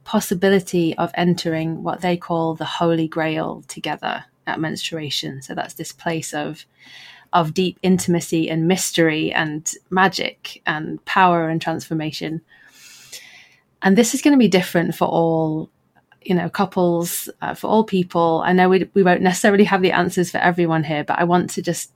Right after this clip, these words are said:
dive into an exploration of it together anyway. Um, so I think essentially the question is,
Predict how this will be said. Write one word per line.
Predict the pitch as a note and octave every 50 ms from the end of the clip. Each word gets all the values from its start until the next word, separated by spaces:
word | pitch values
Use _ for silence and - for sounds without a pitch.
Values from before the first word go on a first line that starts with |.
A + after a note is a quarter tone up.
| _ -
dive | - D#3+ D#3 E3 D#3
into | E3 E3 D#3+ - E3 D#3
an | D#3+ D#3+
exploration | - - - - - D#3+ D#3+ D#3 - - D#3
of | D#3
it | - - - _ -
together | - - E3+ D#3+ D#3+ D#3+
anyway. | - - D#3+ E3 D#3+ D#3+ C#3+ B2+ - - - D3+ D#3 _ _ _ _ _ _ _ _ - - - - - _ _ _ _ _ _ - _ _ -
Um, | D#3+ D3+ D3+ C#3+ C#3+ C#3 C#3+ - -
so | - - F#3 E3
I | G#3+
think | A#3+ A#3 G3+
essentially | F#3 F3+ - G3+ F#3+ F#3 - F#3+
the | F3 E3+
question | F3 - E3+ D3+ - - - D#3
is, | D#3 D3+ D3+ D#3+ - -